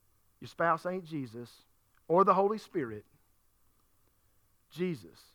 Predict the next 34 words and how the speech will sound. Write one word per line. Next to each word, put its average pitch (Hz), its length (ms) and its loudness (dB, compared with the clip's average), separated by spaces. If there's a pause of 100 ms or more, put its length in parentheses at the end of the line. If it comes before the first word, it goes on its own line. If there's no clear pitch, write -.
(160)
is 131 140 -12
Jesus. 156 500 -10 (460)
God 165 280 6
is 135 140 -6
God, 160 420 2
the 143 80 -8
Father, 180 540 0 (200)
and 123 80 -8
the 104 60 -8
Holy 156 220 -8
Spirit 165 240 -10
is 147 60 -16
the 165 60 -14
Holy 165 140 -6
Spirit. 127 360 -8
Let 156 180 -4
them 160 160 -6
do 151 100 -6
the 135 100 -6
work 135 260 -4
that 104 100 -20
they 139 140 -6
need 135 120 -6
to 135 60 -6
do 127 60 -6
in 117 100 -8
your 185 240 2
life. 208 340 2 (1400)
Pray 226 340 6
for 185 180 -8
them. 196 440 2 (220)
Pray 226 200 4
for 196 140 -2
God 208 520 8